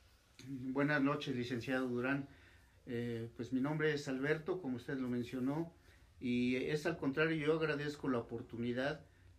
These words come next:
de, de poder platicar y poder expresar, eh, las consecuencias que se tienen a través de, de, de estos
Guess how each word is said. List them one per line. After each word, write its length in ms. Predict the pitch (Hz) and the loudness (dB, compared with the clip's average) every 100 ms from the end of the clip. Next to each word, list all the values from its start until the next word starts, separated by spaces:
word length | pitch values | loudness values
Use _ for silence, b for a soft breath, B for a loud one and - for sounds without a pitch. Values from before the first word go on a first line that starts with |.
| - | -14
de, 300 | 131 123 120 | -4 -2 -2
de 160 | 123 135 | -2 -2
poder 380 | 135 139 147 | -2 -2 -2
platicar 520 | 156 135 127 - 139 139 | -2 -4 -4 -2 0 0
y 40 | |
poder 340 | 139 120 139 | -2 -2 0
expresar, 680 | 135 - 113 110 - 131 135 B B B B B - | -2 -6 -12 -10 -6 -6 -6 B B B B B -6
eh, 360 | 123 117 117 120 | -4 -4 -6 -6
las 180 | 120 - | -6 -4
consecuencias 680 | 131 123 135 139 139 147 - | -6 -6 -2 0 0 -2 -4
que 100 | 135 | -6
se 140 | 123 | -6
tienen 440 | - 139 139 131 | 0 2 4 2
a 80 | 120 | -2
través 460 | 120 123 131 135 135 | -2 -2 0 -2 0
de, 360 | 139 117 110 | 0 0 -4
de, 260 | 107 113 113 | -6 -8 -4
de 160 | 123 135 | -2 -2
estos 600 | 131 - 139 98 - | -2 -6 -6 -6 -14